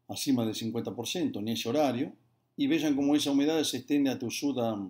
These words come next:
centro-oeste de Bolivia, donde coloqué un marquillo sistema frontal.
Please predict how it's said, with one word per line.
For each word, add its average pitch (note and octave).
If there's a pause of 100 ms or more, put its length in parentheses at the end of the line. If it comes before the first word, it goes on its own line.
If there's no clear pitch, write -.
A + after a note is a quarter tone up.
(800)
centro-oeste C3+
de A#2+
Bolivia, C#3+
donde A2
coloqué A2
un B2
marquillo G#2+
sistema A2
frontal. D#3+